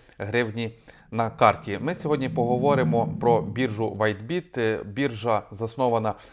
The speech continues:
українцем, і ця біржа дуже х-, добре підходить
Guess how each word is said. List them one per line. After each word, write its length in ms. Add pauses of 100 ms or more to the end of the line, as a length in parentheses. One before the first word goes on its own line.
(220)
українцем, 640
і 180
ця 300
біржа 500
дуже 320
х-, 80 (140)
добре 320
підходить 480